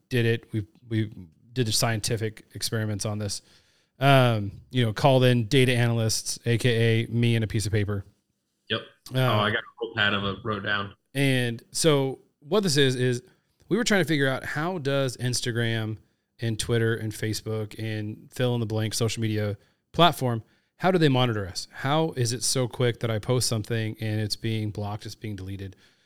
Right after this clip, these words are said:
Speaker 1: How am I being hit more than these other people who are doing other things? And,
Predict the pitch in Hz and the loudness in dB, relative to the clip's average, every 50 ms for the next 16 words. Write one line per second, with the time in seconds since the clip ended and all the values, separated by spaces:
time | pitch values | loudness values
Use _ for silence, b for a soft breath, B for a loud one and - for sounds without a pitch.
0 | b b b - 143 147 151 151 147 143 139 139 139 135 131 135 120 113 107 - | b b b 0 2 4 4 4 2 2 2 2 2 0 0 -2 -4 -6 -6 -4
1 | 127 123 123 123 120 120 117 117 117 117 120 117 - - - - 127 120 117 - | -2 0 0 0 0 -2 -2 -2 -4 -6 -8 -10 -14 -10 -6 -4 -2 -2 -4 -6
2 | _ - 117 117 117 117 113 107 113 113 110 113 107 107 113 110 107 - 113 110 | _ -10 -8 -6 -4 -4 -2 -2 -4 -4 -4 -4 -4 -4 -4 -6 -6 -6 -8 -8
3 | 110 110 104 107 104 104 98 101 101 101 98 98 98 - - 104 104 104 107 101 | -8 -8 -6 -6 -4 -4 -6 -6 -6 -6 -6 -8 -8 -8 -8 -6 -6 -6 -6 -6
4 | 101 95 95 - | -8 -8 -10 -12